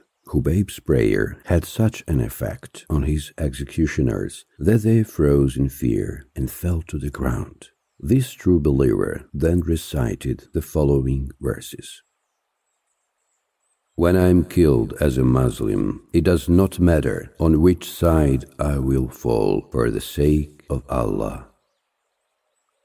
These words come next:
Having heard these verses, Quraysh lord Abu Sufyan asked Hubayb, "Don't you wish that you were with your family and Muhammad were in your place?"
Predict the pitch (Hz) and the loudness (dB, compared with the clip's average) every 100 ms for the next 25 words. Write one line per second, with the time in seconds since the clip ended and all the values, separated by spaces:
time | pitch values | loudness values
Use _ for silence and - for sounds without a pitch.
0 | _ _ _ _ _ _ - 123 123 98 | _ _ _ _ _ _ 0 4 6 4
1 | - 65 50 - - - 65 - 57 62 | 2 -4 -4 -6 -10 -4 -4 -4 -4 -4
2 | 57 - - - - 64 58 95 - 73 | -4 -12 -18 -20 -4 0 2 0 -2 -2
3 | 64 50 50 - - 64 62 - 87 85 | 0 0 -4 -10 -6 -4 -4 -2 -4 0
4 | 87 85 82 - - 58 - - - - | 0 2 0 -2 -6 -6 -6 -16 -20 -6
5 | 69 62 55 57 - _ _ 71 104 104 | -4 -2 -2 -6 -10 _ _ 0 2 4
6 | 110 104 107 95 - - - 98 - 98 | 4 4 4 2 -4 -6 0 0 2 2
7 | 90 95 87 82 78 78 80 - 87 82 | 4 4 4 2 2 2 0 0 0 2
8 | 67 60 52 - 87 82 85 95 98 67 | 0 -2 -6 -8 -2 0 0 2 2 2
9 | - - _ 78 82 82 76 80 76 76 | -4 -18 _ -4 0 0 -2 -4 -2 -2
10 | 73 82 69 57 - - | -2 -4 -2 -6 -12 -20